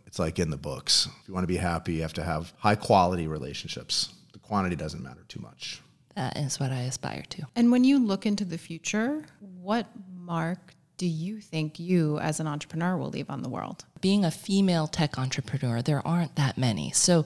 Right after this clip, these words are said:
Speaker 2: one of the things that I am starting to work on over the next few years is developing programs th-, with schools to promote more women getting into tech, whether as developers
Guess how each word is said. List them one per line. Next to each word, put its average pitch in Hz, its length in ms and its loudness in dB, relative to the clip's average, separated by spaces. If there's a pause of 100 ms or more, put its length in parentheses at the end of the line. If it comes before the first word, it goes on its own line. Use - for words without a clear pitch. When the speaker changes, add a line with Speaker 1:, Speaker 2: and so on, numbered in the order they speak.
Speaker 2:
one 185 200 2
of 180 100 4
the 170 80 0
things 160 260 0
that 139 240 0
I 160 100 0
am 143 280 2
starting 131 380 2
to 131 100 -2
work 123 260 -2
on 117 260 -2 (340)
over 151 160 2
the 143 120 2
next 139 260 0
few 151 100 2
years 135 300 2
is 147 300 2 (320)
developing 143 840 2 (120)
programs 139 680 0 (320)
th-, 147 120 -10
with 147 280 2
schools 113 640 0 (420)
to 156 220 2
promote 135 540 2 (140)
more 147 440 0
women 127 320 4
getting 117 300 0
into 123 200 -2
tech, - 460 -4
whether 147 320 4
as 139 180 4
developers 143 880 2